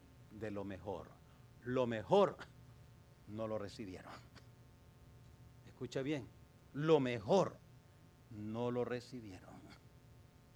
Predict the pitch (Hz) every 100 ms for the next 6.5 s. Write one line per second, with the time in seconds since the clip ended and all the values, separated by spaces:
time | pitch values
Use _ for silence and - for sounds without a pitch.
0 | - - - - - - - - - -
1 | - - 196 196 240 247 233 233 - -
2 | - 226 240 240 233 226 196 143 117 185
3 | 202 196 160 160 147 143 135 160 127 95
4 | 85 - - - - - - - - -
5 | - - - - - 143 120 113 110 113
6 | 143 156 104 85